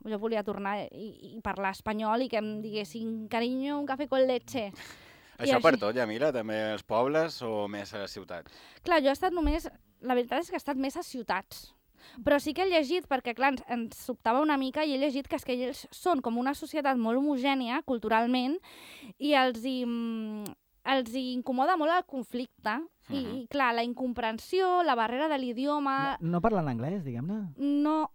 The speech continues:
Speaker 1: no massa, no, no. Ni,
Speaker 3: Poquet.
Speaker 1: no, molt poc. Alguns sí, els joves tu veus que sí, fluïdesa total, però després inclús a recepcionistes d'hotel que dius, «Ostres, hauries de saber anglès, no?»
Speaker 3: Mm.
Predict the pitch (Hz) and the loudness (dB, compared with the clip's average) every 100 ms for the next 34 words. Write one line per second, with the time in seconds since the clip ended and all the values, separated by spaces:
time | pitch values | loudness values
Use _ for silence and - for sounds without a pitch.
0 | - 269 285 302 285 277 294 - 220 226 | -6 -2 0 2 2 2 0 -4 -4 -2
1 | 240 214 220 262 247 123 110 254 254 240 | -2 -2 -2 -2 0 -2 -2 0 2 2
2 | 233 262 254 233 233 - 247 247 339 - | 2 2 2 4 4 2 0 0 -2 -4
3 | 233 233 226 254 294 381 - 254 226 247 | -2 -2 0 0 2 2 0 -4 0 0
4 | - 240 196 180 240 196 240 226 220 220 | 0 0 0 -2 -8 -4 2 2 2 0
5 | 294 262 196 185 - - - 269 247 233 | -2 0 0 0 -10 -20 -6 2 4 2
6 | - 262 269 - 247 240 240 233 214 226 | 0 0 0 0 -4 0 0 2 0 0
7 | 226 240 - 214 302 311 254 196 233 190 | -4 -8 -6 -4 0 0 0 2 0 0
8 | 160 175 175 185 226 180 165 170 180 180 | -4 -4 -6 -6 -8 -8 -8 -6 -6 -6
9 | 196 226 202 175 185 170 170 208 370 269 | -8 -6 -6 -6 -8 -8 -8 -8 -6 -4
10 | 233 | -6